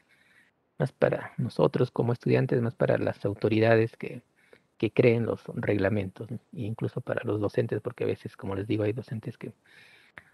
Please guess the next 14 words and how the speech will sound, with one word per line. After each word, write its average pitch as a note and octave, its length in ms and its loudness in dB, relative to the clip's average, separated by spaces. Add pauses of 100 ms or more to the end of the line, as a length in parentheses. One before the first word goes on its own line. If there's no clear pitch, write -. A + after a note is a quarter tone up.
(200)
nos G#2 240 -2
dicen G#2+ 460 0 (180)
cinco G#2+ 840 0 (320)
internacionales, A2+ 1300 0 (120)
cinco, G2+ 480 -2 (880)
eh, A#2 480 2 (2500)
cinco F#2+ 540 0 (140)
locales, B2 800 8
en C3 100 0
fin, G#2 200 0
¿no? - 500 8 (320)
Es A2+ 160 -8
así A#2 220 -4
que - 260 -12